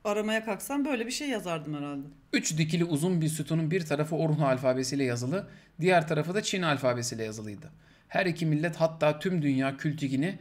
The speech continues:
Speaker 2: Bilge Kağan'ı ve Tonyukuk'u bilsinler diye böyle yapılmıştı. Son bir kez daha tarihi bilgilerim eşliğinde etrafa bakarken ne kadar eşsiz bir yer gibi durmuştu gözüme. Parkı gezerken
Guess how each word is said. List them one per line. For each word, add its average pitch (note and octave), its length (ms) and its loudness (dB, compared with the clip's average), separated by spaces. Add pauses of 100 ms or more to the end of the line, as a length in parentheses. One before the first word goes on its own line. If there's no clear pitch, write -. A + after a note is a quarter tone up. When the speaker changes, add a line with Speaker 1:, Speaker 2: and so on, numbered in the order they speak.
(260)
Speaker 2:
Bilge D#3 280 2
Kağan'ı D3+ 300 0
ve D3+ 140 0
Tonyukuk'u D3 520 0
bilsinler D3+ 540 0
diye D3+ 160 0
böyle C#3 220 0
yapılmıştı. A2 540 -10 (1040)
Son F#3 300 2
bir D#3 140 2
kez C#3 220 0
daha C3+ 180 0
tarihi C#3 400 0
bilgilerim B2 380 -2
eşliğinde A#2+ 380 -4
etrafa A#2+ 400 -6
bakarken B2+ 480 -6 (340)
ne F#3 100 0
kadar D3+ 240 0
eşsiz B2+ 440 -4
bir B2 100 -2
yer B2+ 220 4
gibi A2+ 220 -8
durmuştu A#2+ 400 -12
gözüme. A2 380 -12 (1160)
Parkı F#3 280 4
gezerken G3+ 580 2